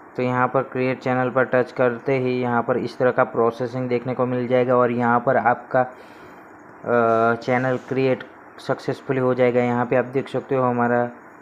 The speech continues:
channel create हो चुका है। यहाँ पर हमको follower देखने को मिल जाएंगे, यहाँ पे आप देख सकते हो। और यहाँ पर उस, इसका आप link भी share कर सकते हो। यहाँ पर share का option मिलता है,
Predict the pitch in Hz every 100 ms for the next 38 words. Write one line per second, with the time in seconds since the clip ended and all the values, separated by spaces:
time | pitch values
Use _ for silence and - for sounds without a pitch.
0 | - - 127 123 127 127 92 - 135 131
1 | 120 120 127 123 131 123 120 110 117 120
2 | 131 123 120 120 120 123 123 120 123 117
3 | 120 123 117 120 123 120 120 123 120 123
4 | 117 113 110 113 110 123 117 123 - 123
5 | 123 - - - - - - - - -
6 | - - - 123 123 123 123 131 135 -
7 | 120 - - - - - 123 - 135 127
8 | 131 131 127 135 135 120 127 143 131 120
9 | 127 123 123 - 127 123 120 120 113 131
10 | 120 117 120 117 131 123 120 123 120 120